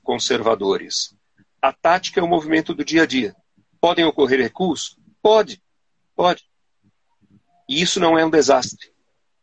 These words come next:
O desastre seria abandonarmos a estratégia.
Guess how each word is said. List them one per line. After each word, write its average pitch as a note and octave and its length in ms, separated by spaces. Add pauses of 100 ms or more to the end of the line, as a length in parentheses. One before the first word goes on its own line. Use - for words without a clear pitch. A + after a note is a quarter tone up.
(920)
O B2+ 100
desastre C3 520
seria C#3+ 300
abandonarmos D3+ 720
a D3+ 40
estratégia. G#2+ 640